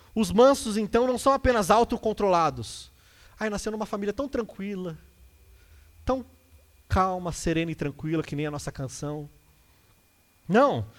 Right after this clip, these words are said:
não é apenas autocontrole, mas um controle divino das suas emoções, do seu temperamento.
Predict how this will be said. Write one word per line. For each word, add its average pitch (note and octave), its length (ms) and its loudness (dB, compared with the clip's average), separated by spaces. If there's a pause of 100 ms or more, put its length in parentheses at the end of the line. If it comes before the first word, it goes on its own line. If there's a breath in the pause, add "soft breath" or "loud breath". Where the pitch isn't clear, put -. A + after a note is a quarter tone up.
(340 soft breath)
não A#3 240 0
é C4+ 220 0
apenas G#3 520 0
autocontrole, F#3+ 960 2 (240 loud breath)
mas G#3 600 -2 (600)
um F#3 80 -2
controle A3+ 460 6
divino F#3+ 800 -2
das B2 240 -8
suas D3+ 300 -6
emoções, C3+ 500 -8
do C3 80 -12
seu - 160 -4
temperamento. B2+ 800 -6